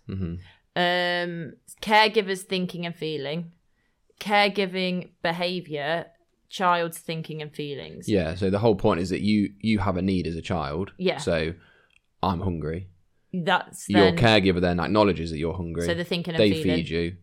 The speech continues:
Speaker 1: and then you go, "I feel better now."
Speaker 2: Yeah.
Speaker 1: And, and over time, all of those things get reinforced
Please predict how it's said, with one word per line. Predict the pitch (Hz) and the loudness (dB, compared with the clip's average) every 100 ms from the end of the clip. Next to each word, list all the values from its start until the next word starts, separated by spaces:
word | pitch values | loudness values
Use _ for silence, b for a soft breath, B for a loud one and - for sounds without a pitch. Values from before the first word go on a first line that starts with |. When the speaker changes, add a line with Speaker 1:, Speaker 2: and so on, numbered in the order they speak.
| _ | _
Speaker 1:
and | 90 | -2
then | 87 87 | 0 0
you | 85 | -2
go, | 82 80 - - _ | -2 -2 -4 -14 _
"I | 87 | -6
feel | 87 82 | -4 -4
better | 76 - | -4 -4
now." | 58 58 - _ | -6 -10 -14 _
Speaker 2:
Yeah. | 185 170 - - | -4 -2 -2 0
Speaker 1:
And, | 95 | 0
and | 104 | 4
over | 107 98 | 4 4
time, | 95 113 92 85 90 95 | 2 0 0 -2 -2 0
all | 104 101 98 | 4 6 6
of | 87 | 4
those | 92 90 | 2 2
things | - 95 85 | 0 -2 -2
get | - | -4
reinforced | 82 82 87 - 90 71 95 - | -4 -4 -4 -2 0 0 -4 -8